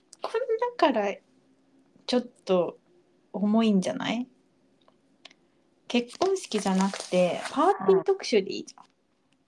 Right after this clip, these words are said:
Speaker 2: あ、パーティー特集いいね。
Speaker 1: え、それよくないか？
Speaker 2: あ、いいね。
Speaker 1: だからさ、
Speaker 2: それ、
Speaker 1: 三十歳のパーティーやりたい人。
Speaker 2: え、リクルートやってくれそうやん。
Speaker 1: ね。
Speaker 2: それぐらいやったら結構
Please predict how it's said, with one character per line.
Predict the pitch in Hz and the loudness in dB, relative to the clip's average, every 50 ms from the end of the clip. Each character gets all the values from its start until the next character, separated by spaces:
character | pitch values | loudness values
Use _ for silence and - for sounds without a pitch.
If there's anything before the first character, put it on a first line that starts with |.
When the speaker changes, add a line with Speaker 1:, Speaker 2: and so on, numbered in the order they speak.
| _ - | _ 0
Speaker 2:
あ、 | 160 156 | 0 4
パ | - 233 247 269 294 | 6 6 6 8 6
ー | 302 | 4
テ | 294 - 285 294 | 4 2 0 0
ィ | |
ー | 285 | 2
特 | 294 285 285 - | 2 2 2 0
集 | - 233 185 | -4 -4 -4
い | 160 165 175 175 | -2 -2 -4 -4
い | 165 151 | -2 0
ね。 | 226 247 | 0 0
Speaker 1:
え、 | |
そ | - - 254 | 2 2 2
れ | 240 269 | 4 4
よ | 302 359 370 | 4 2 0
く | - - 262 | 2 2 4
な | 214 208 233 - | 6 6 6 6
い | - | 4
か？ | |
Speaker 2:
あ、 | - | 2
い | 196 | 2
い | |
ね。 | 226 247 | 2 2
Speaker 1:
だ | - | 4
か | 233 214 | 2 2
ら | 202 190 - | 2 0 0
さ、 | 202 196 175 175 202 202 | 0 2 0 0 -2 -6
Speaker 2:
そ | - - 254 | -4 2 2
れ、 | 269 | 4
Speaker 1:
三 | 277 277 | 4 4
十 | 302 320 | 2 0
歳 | 330 - - - 247 226 208 | -2 -2 0 2 2 2 2
の | 196 190 | -2 -4
パ | 190 220 220 | -2 0 0
ー | 220 220 | 0 -2
テ | - 190 | -2 -4
ィ | 180 | -4
ー | 175 | -4
や | 170 | -4
り | 175 175 | -6 -8
た | 175 - 175 175 | -4 -4 -4 -4
い | 175 185 | -4 -8
人。 | - _ _ _ 180 180 180 180 180 180 - - _ _ _ - _ _ _ _ | -10 _ _ _ -4 -2 0 -2 -2 -4 -6 -8 _ _ _ -20 _ _ _ _
Speaker 2:
え、 | 240 240 247 | -2 -2 -2
リ | 214 247 - | -2 -4 -6
ク | - 320 349 | -6 -4 -4
ル | 349 | -4
ー | 294 | -4
ト | - 185 | -2 0
や | 202 233 | 0 0
っ | 240 - | -2 -6
て | 262 | -10
く | - 240 | -8 -8
れ | 226 220 | -8 -8
そ | - 220 185 | -6 -6 -6
う | 156 | -4
や | 147 | -4
ん。 | 156 | -4
Speaker 1:
ね。 | 262 | -4
Speaker 2:
そ | 277 - | -2 0
れ | 277 269 | 0 0
ぐ | - - | 0 0
ら | 170 170 170 | -2 -4 -6
い | 160 - - - | -6 -10 -14 -18
や | 180 - | -18 -16
っ | - | -10
た | - 165 | -6 -4
ら | 143 147 | -4 -2
結 | - 262 254 254 - | -2 -4 -4 -4 -2
構 | - 185 170 156 151 147 | 2 2 4 4 2 0